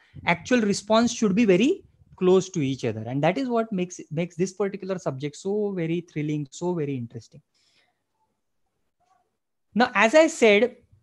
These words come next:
in the case of machine learning, it is overcoming some disadvantage of human learning. And what was that disadvantage? It can process one learning example at a time, human brain. But that is not happening.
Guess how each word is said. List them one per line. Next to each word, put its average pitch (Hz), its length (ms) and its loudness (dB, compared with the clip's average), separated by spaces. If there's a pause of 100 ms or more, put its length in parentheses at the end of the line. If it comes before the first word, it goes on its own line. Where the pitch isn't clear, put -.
(1200)
in 175 100 0
the 208 80 2
case 277 300 0
of 339 140 2
machine 226 400 2
learning, 110 440 0 (160)
it 180 140 0
is 269 280 0
overcoming 269 520 6
some 254 240 2
disadvantage 226 640 2
of 233 120 0
human 208 360 0
learning. 208 320 -2
And 196 100 -2
what 175 180 0
was 240 180 0
that 226 120 2
disadvantage? 208 800 -2 (500)
It 214 220 -6
can 240 240 2
process 233 640 0 (240)
one 226 580 4
learning 226 360 6
example 170 480 2
at 151 120 2
a 147 60 -2
time, 107 380 -4 (180)
human 196 420 2
brain. 110 320 0 (520)
But 180 140 0
that 185 140 4
is 233 120 0
not 226 200 2
happening. 165 600 0